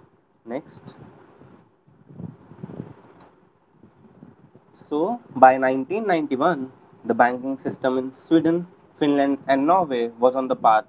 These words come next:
towards systematic crisis. Initially,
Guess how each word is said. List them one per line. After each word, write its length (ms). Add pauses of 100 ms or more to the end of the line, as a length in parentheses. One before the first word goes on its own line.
(120)
towards 260
systematic 640
crisis. 580 (760)
Initially, 680